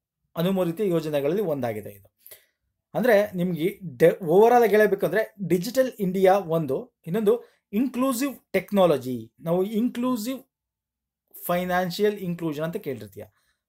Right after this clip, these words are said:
ಫೈನಾನ್ಷಿಯಲ್ ಇನ್ಕ್ಲೂಷನ್ ಅಲ್ವಾ? ಅದೇ ರೀತಿ ಡಿಜಿಟಲ್ ಅಥವಾ ಟೆಕ್ನಾಲಜಿ ಇನ್ಕ್ಲೂಷನ್ ಇದಾಗಿದೆ.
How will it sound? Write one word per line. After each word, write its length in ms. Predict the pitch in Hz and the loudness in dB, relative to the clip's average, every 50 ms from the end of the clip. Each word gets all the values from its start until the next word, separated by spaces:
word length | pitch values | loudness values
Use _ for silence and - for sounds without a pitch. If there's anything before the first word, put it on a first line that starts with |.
| _ - | _ -4
ಫೈನಾನ್ಷಿಯಲ್ 640 | - 165 185 196 208 208 214 196 170 - 220 220 214 | -2 0 2 2 2 2 2 2 2 2 0 0 0
ಇನ್ಕ್ಲೂಷನ್ 520 | 208 185 170 165 160 147 131 127 123 120 - | -4 -6 -4 -4 -4 -6 -6 -6 -10 -10 -12
ಅಲ್ವಾ? 240 | 131 127 139 185 190 - _ _ _ _ _ _ - | -14 -10 -8 -8 -8 -10 _ _ _ _ _ _ -4
ಅದೇ 120 | 143 170 | 0 0
ರೀತಿ 480 | 190 208 196 262 - - - - 185 165 | 0 2 2 0 0 0 -4 -8 -8 -4
ಡಿಜಿಟಲ್ 480 | 151 180 175 185 233 208 262 262 262 - | -2 -2 -2 -4 -6 0 0 0 0 0
ಅಥವಾ 240 | - 190 175 180 170 | -6 -6 -4 -4 -6
ಟೆಕ್ನಾಲಜಿ 640 | 170 - 165 170 _ - 214 220 226 220 202 220 | -4 -4 -6 -6 _ -6 -4 -2 -2 -2 -2 -4
ಇನ್ಕ್ಲೂಷನ್ 640 | 233 214 220 185 180 170 175 170 160 139 156 147 175 262 - _ _ _ _ _ - | -6 -6 -6 -6 -6 -4 -2 -4 -2 -2 -4 -6 -6 -8 -8 _ _ _ _ _ -14
ಇದಾಗಿದೆ. 580 | - 127 135 123 120 117 104 104 98 98 _ | -10 -8 -6 -6 -6 -8 -10 -12 -14 -16 _